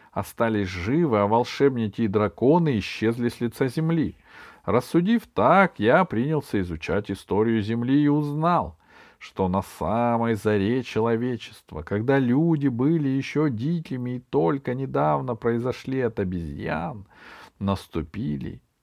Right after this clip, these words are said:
ледниковые периоды.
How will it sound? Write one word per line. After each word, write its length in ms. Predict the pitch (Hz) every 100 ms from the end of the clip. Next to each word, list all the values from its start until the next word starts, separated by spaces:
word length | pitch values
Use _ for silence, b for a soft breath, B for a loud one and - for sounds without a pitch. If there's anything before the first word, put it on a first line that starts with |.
| _
ледниковые 1300 | 87 73 76 76 69 67 - 82 98 85 85 85 98 - _
периоды. 920 | - 69 65 76 104 98 95 80 87